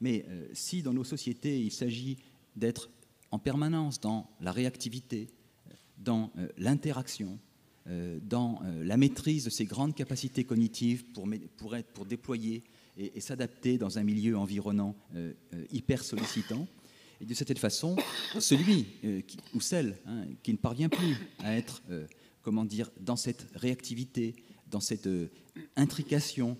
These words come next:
euh, euh, cognitive qui est devenue notre monde, tellement mise en réseau en fait, par nos moyens, euh, et nos technologies, euh, euh, elles-mêmes reposant sur l'information,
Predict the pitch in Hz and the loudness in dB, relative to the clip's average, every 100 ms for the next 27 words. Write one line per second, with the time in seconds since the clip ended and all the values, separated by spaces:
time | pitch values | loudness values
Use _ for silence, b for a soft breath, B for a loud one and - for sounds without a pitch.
0 | - 92 85 85 62 87 53 123 123 120 | -6 -6 -4 -6 -8 -10 -2 4 4 4
1 | 131 139 127 - 123 127 139 165 156 - | -2 -2 -2 -4 -2 -2 -2 -4 -4 -6
2 | 165 202 165 - 113 113 120 117 123 120 | -6 -4 -6 -6 -6 -4 -2 -4 -4 -4
3 | 120 110 117 123 87 - 98 - 95 104 | -4 -4 -4 -4 -6 -8 -10 -6 -2 0
4 | 101 104 107 107 87 82 98 101 110 - | 2 2 2 0 0 0 0 -2 -4 -2
5 | 98 90 95 95 73 65 B B B - | -2 -2 -2 -4 -6 -10 B B B -8
6 | 78 - 110 131 123 104 107 101 110 - | -8 0 4 4 4 0 -2 -2 -2 -2
7 | 98 90 90 92 - 143 | -4 -2 -4 -4 -4 -6